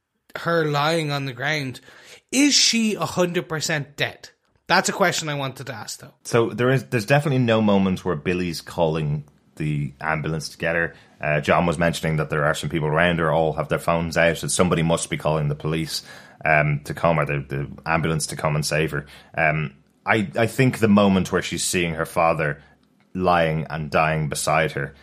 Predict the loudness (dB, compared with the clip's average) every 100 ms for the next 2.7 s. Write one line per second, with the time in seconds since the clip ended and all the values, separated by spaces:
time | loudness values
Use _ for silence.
0 | -10 -8 -4 -4 0 0 0 -2 -2 0
1 | 2 0 -2 -2 -2 -2 -2 -2 -4 -2
2 | -2 -2 -4 -2 0 0 -2